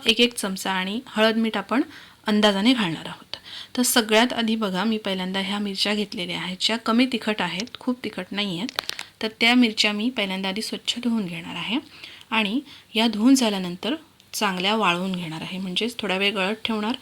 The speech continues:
आणि पुसून घेणार. जर तुम्हाला तिखट मिरच्या हव्या असतील तर ज्या गावठी मिरच्या असतात छोट्यावाल्या, ताकातल्या ज्या मिरच्या मी केल्या होत्या त्यासुद्धा तुम्ही या, अ, मिरच्या भरण्यासाठी वापरू शकता, पण मी इथे कमी तिखट मिरच्या वापरते.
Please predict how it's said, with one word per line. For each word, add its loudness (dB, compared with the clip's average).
आणि 2
पुसून 0
घेणार. -6
जर 2
तुम्हाला 8
तिखट 2
मिरच्या 0
हव्या 0
असतील -8
तर -4
ज्या 0
गावठी 2
मिरच्या 4
असतात -8
छोट्यावाल्या, -2
ताकातल्या 4
ज्या 6
मिरच्या 2
मी -4
केल्या -2
होत्या -4
त्यासुद्धा 2
तुम्ही 0
या, 2
अ, -2
मिरच्या 2
भरण्यासाठी -2
वापरू -4
शकता, -4
पण 4
मी 6
इथे 0
कमी 2
तिखट -4
मिरच्या -2
वापरते. -8